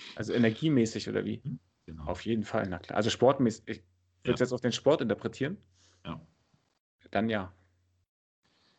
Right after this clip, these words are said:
Speaker 2: Es ist selbstverständlich, dass ich mich Regeln nicht unterordne,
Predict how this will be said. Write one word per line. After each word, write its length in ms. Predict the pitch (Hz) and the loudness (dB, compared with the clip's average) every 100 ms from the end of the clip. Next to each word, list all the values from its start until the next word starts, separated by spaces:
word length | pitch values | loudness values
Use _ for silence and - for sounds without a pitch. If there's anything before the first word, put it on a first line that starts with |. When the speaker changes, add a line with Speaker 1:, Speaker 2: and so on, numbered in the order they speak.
| _ | _
Speaker 2:
Es 160 | 90 90 | -6 -4
ist 160 | 143 | 0
selbstverständlich, 840 | 127 120 - 95 - 123 127 98 - | 2 2 0 -2 0 0 -2 -8 -4
dass 160 | 101 | -6
ich 120 | 98 - | -6 -8
mich 160 | 98 | -4
Regeln 320 | 110 107 92 95 | 0 2 0 0
nicht 520 | 127 196 - - - | 0 0 -6 -12 -4
unterordne, 760 | 95 87 85 85 85 127 190 | -4 -2 -2 -2 -2 -4 -4